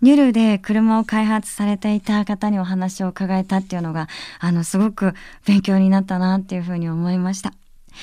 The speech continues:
さあ、今日の収録はオフショット写真などは番組サイト、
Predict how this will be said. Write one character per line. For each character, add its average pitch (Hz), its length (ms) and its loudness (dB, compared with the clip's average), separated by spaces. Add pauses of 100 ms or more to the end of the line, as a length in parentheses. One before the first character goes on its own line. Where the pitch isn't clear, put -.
(440)
さ 262 100 2
あ、 - 20 6
今 294 180 2
日 294 60 4
の 269 80 4
収 277 180 -2
録 269 240 0
は 262 60 2
オ - 20 2
フ 240 80 -2
シ - 80 -4
ョ 277 60 0
ッ - 20 -8
ト 285 100 -2
写 285 160 -2
真 269 200 0
な 254 100 4
ど 240 100 2
は - 220 2
番 214 220 2
組 226 180 2
サ 226 160 0
イ 220 80 2
ト、 - 160 -2